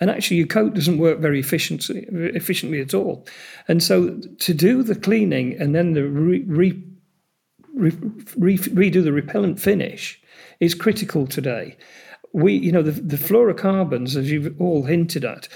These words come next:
were absolutely sensational. But it's just like jumping in a car that'll do a thousand miles and n-, never need refueling. We know with the move to electric cars,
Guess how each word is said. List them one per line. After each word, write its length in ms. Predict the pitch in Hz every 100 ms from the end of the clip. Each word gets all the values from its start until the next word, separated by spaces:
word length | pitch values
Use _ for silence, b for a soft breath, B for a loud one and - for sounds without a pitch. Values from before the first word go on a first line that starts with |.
| B B
were 300 | 165 190 190
absolutely 760 | 165 147 - - 175 139 143 170
sensational. 920 | - 143 135 240 240 - - 113 104 _ _ _ _ _ _ _ _ B B B
But 120 | 180
it's 160 | 196 -
just 220 | 240 233
like 220 | 196 190
jumping 380 | 170 185 185 165
in 140 | 147
a 40 | 131
car 300 | - 233 226
that'll 240 | 165 160
do 120 | 143
a 60 | 127
thousand 460 | 190 196 196 156 139
miles 500 | 127 135 151 156 - - - -
and 240 | 147 147
n-, 300 | 147 175 170
never 480 | 185 233 196 160 160
need 220 | 165 170
refueling. 680 | 175 175 185 226 185 127 - B B
We 120 | 160
know 200 | 165 202
with 260 | 208 151 135
the 80 |
move 280 | 143 156 160
to 120 | 165
electric 440 | 151 196 - - -
cars, 280 | 156 120